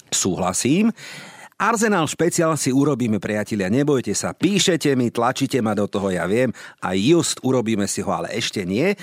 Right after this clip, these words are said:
Takže rekapitulujeme tipy na tento víkend. Čo hovorí môj hosť, Stano Angelovič? Nech sa páči, pridajte sa k nám.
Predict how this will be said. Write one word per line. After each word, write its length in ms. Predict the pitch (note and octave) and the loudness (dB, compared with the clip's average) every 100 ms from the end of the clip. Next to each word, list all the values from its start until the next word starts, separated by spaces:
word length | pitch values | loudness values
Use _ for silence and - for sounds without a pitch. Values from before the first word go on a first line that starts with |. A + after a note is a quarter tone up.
| - - | -12 -4
Takže 320 | F#3 F3+ D#3 | -2 2 2
rekapitulujeme 800 | F3 G#3 G#3 G3 G3 F#3 F3 D3+ | 2 0 0 2 4 4 4 0
tipy 320 | - E3 F3 | -2 -2 0
na 320 | D#3 C3 A2+ F#2+ | 2 2 -2 -2
tento 380 | - D3 E3+ G2 | -2 -2 0 -2
víkend. 720 | A2 G#3 - G3 F#3 F3 - - - | 0 -2 0 0 0 -2 -8 -20 -20
Čo 220 | - - | -4 0
hovorí 400 | G#3 A3 G#3+ G#3 | 2 4 4 4
môj 200 | G3+ G3+ | 4 2
hosť, 360 | G3+ A#3 A3 - | 2 2 0 -4
Stano 320 | - F#3+ F#3+ | -2 0 2
Angelovič? 720 | F#3 G3+ G3+ F#3+ E3 C3 - | 2 2 2 2 2 0 0
Nech 160 | D#3+ F3+ | 0 2
sa 100 | F3+ | 0
páči, 460 | D#3+ D3 C#3 B2 G#2 | 0 0 -2 -4 -6
pridajte 560 | - A2+ C3+ A#2 G#2+ | -4 -2 0 0 -2
sa 160 | G2 G2 | -4 -4
k 80 | - | -2
nám. 400 | B2 C3+ G2+ | -2 0 -2